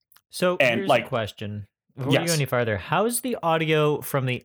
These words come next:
Speaker 1: other end of the call? Have you tested that yet?
Speaker 2: I haven't tested that yet, but the people who I've been on a phone call with have not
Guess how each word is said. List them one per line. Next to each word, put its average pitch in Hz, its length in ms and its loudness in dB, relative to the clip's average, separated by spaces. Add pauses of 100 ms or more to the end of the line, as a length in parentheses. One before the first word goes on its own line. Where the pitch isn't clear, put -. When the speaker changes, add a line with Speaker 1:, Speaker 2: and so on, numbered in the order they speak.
Speaker 1:
other 101 280 -4
end 73 180 -12
of - 60 -14
the - 100 -14
call? - 240 -8
Have 110 140 -6
you 110 60 -8
tested 131 340 -4
that 151 180 -2
yet? 170 220 -6 (400)
Speaker 2:
I 156 120 4
haven't 208 260 4
tested 180 340 2
that 196 180 4
yet, 208 320 2
but 120 440 4
the 117 360 6
people 147 340 0
who 143 120 2
I've 131 320 4
been 143 140 4
on 135 200 4
a 123 40 0
phone 131 280 4
call 151 260 4
with 175 280 0 (560)
have 113 260 2
not 135 600 4